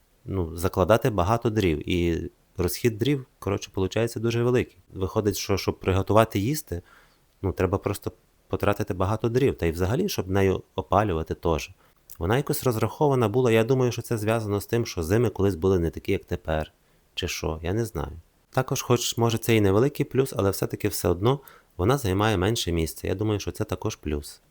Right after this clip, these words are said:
Потім ще великою перевагою, по крайній мірі для мене, є то, що набагато легше чистити димохід.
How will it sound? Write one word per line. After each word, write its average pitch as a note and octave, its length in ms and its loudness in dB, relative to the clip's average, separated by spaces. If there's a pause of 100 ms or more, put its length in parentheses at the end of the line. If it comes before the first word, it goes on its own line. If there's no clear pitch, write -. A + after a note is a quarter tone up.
Потім C3+ 300 -4
ще - 180 -2
великою A2 400 0
перевагою, G2+ 560 0
по G#2 100 -4
крайній G2 300 -2
мірі G#2 220 0
для F2 140 0
мене, G2+ 260 -2
є F#2 160 0
то, C3 240 -2
що F#2+ 240 -6 (400)
набагато G2 640 -4
легше F#2+ 340 -2
чистити G2+ 400 -4
димохід. F#2 580 -2